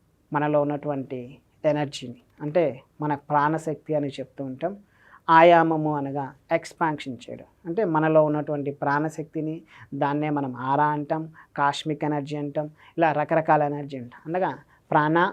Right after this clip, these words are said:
ఆయామం అనగా మనలో ఉన్న ప్రాణశక్తిని ఎక్స్పాన్షన్ చేయడమే ప్రాణాయామము. ఈ యొక్క ప్రాణాయామం అనేది ఎలా అంటే, మన యొక్క శ్వాస ఎలా తీసుకుంటామో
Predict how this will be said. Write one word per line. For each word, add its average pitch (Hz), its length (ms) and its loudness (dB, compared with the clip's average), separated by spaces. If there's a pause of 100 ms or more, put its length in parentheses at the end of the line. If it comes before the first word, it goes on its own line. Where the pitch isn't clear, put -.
(120)
ఆయామం 147 520 4
అనగా 151 360 -4 (220)
మనలో 156 280 0
ఉన్న 147 140 -2
ప్రాణశక్తిని 156 840 -4 (340)
ఎక్స్పాన్షన్ 170 580 -4 (100)
చేయడమే 147 340 -2 (180)
ప్రాణాయామము. 131 840 -2 (460)
ఈ 175 80 2
యొక్క 185 180 2
ప్రాణాయామం 156 760 2
అనేది 151 440 -2 (320)
ఎలా 165 240 8
అంటే, 151 420 -4 (100)
మన 160 140 -2
యొక్క 156 260 -2
శ్వాస - 580 -2
ఎలా 160 280 2
తీసుకుంటామో 156 760 -8